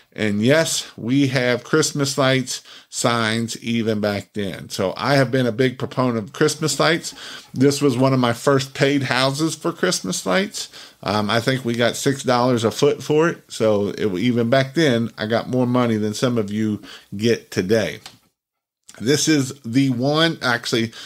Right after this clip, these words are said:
this is one of two houses that I did icicles on. I didn't know no better, but this is one of two lights that I did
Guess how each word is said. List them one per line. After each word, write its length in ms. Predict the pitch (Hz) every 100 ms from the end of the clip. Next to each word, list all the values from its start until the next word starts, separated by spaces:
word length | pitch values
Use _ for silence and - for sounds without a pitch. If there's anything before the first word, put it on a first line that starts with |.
| - -
this 240 | 147 139
is 160 | 147 117
one 420 | 104 143 151 -
of 360 | 131 127 -
two 300 | - - 220
houses 640 | 151 117 110 110 123 135 - - - -
that 200 | 117 127
I 160 | 123 123
did 340 | 117 131 131 -
icicles 720 | 120 117 107 90 87 69 85
on. 320 | 73 76 - - - - -
I 160 | -
didn't 340 | 107 123 113 110
know 200 | 120 135
no 180 | 147 151
better, 500 | 151 151 165 190 - -
but 240 | 123 117 -
this 260 | 131 135
is 180 | 143 135
one 460 | 123 120 113 117 113 - _
of 240 | - 95 -
two 280 | 139 135
lights 460 | 127 110 95 98 -
that 180 | 98 92
I 160 | 95 90
did 440 | 92 98 95